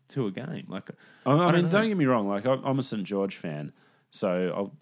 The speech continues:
Speaker 2: any home game at Cogra, I'm there. I'm on the hill. I love it. Like, there's n-, there's no place I'd rather watch rugby league. But I, I have big hopes and dreams for rugby league to outgrow Cog Oval, you know?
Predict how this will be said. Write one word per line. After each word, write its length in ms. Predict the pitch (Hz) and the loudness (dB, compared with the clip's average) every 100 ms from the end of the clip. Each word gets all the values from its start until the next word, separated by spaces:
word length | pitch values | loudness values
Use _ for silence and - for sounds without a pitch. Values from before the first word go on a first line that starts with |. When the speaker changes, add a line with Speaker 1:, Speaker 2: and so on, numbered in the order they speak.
| _ | _
Speaker 2:
any 240 | 110 104 87 | -2 -2 -2
home 300 | 104 95 92 | -2 -2 -2
game 240 | 90 87 | -2 -4
at 80 | 87 | -8
Cogra, 480 | - 95 95 95 82 | -4 -4 -2 -2 -2
I'm 180 | 90 90 | -4 -4
there. 320 | 87 95 95 | -4 -2 -2
I'm 180 | 85 90 | -4 -6
on 100 | 87 | -6
the 80 | 80 | -6
hill. 400 | - 95 95 95 | -6 -4 -4 -6
I 60 | 90 | -6
love 280 | 98 104 85 | -4 -4 -6
it. 140 | 71 _ - | -12 _ -18
Like, 160 | 87 80 | -16 -10
there's 200 | 95 95 | -10 -2
n-, 200 | 117 123 | -2 0
there's 160 | 123 120 | 0 2
no 200 | 139 139 | 2 2
place 300 | 131 113 113 | 2 0 0
I'd 160 | 101 | -2
rather 320 | 98 101 101 98 | 2 2 2 -2
watch 440 | 95 87 - - _ _ _ | -2 -4 -8 -16 _ _ _
rugby 320 | - 98 92 90 | -4 -2 -2 -4
league. 440 | 95 98 73 - _ _ _ _ | -2 -2 -4 -10 _ _ _ _
But 360 | 120 110 92 - - | 2 2 0 -8 -2
I, 180 | 113 120 | 0 0
I 120 | 117 | 0
have 200 | 123 113 95 _ _ _ - | 2 0 -2 _ _ _ -2
big 340 | 123 107 101 - _ - | 0 0 -4 -16 _ -6
hopes 340 | - 117 - | -2 -2 0
and 100 | 104 | -2
dreams 340 | 95 127 151 143 | 2 4 4 2
for 80 | 110 | 2
rugby 380 | 101 95 98 | 2 2 0
league 320 | 95 87 85 - _ _ | 0 0 -2 -6 _ _
to 140 | - - | -4 2
outgrow 480 | 113 113 110 120 143 | 2 2 2 4 4
Cog 280 | - 95 | 2 2
Oval, 420 | 90 78 78 76 78 | 2 -2 -4 -6 -8
you 100 | 82 | -6
know? 260 | 90 113 | -4 -4